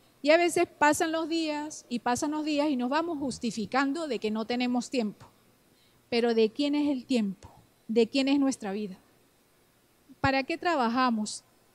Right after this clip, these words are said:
tanto? Entonces, como dice, al César hay que lo del César, pero a Dios lo que es de Dios.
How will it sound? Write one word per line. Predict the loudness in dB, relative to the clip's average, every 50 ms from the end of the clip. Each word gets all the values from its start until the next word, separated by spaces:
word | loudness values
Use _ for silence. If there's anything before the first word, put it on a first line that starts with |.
| _ _ _ _ _ _ _ _
tanto? | 0 2 2 2 2 0 -2 -6 -14 -16 _ _ _ _ _ _ _ _ _ _ _ _ _ _ _ _ _ _ _ _ _ _ _ _ _ _ _ _ _ _ _ _ _ _ _
Entonces, | -6 -4 -2 2 4 4 4 4 2 -4
como | _ -6 -2 0 2
dice, | 4 2 2 0 -2 -6 -6 -8 _ _ _ _ _
al | -8 -6 -4 -2 -2 -2 -2
César | 0 2 2 2 2 0 -2 -4
hay | -4 -4
que | -4 -4 -4 -4 -4 -6 -8
lo | -8 -6 -4
del | -4 -4 -2
César, | -2 -2 -2 -2 -4 -6 -8 -8
pero | -6 -6 -6 -4 -4
a | -4 -4
Dios | 0 0 0 0 -2 -6 -14 -18 -18 -12 -8
lo | -6 -6 -4
que | -4 -4 -2
es | 0
de | 0 -2 -2
Dios. | -4 -6 -10 -12 -16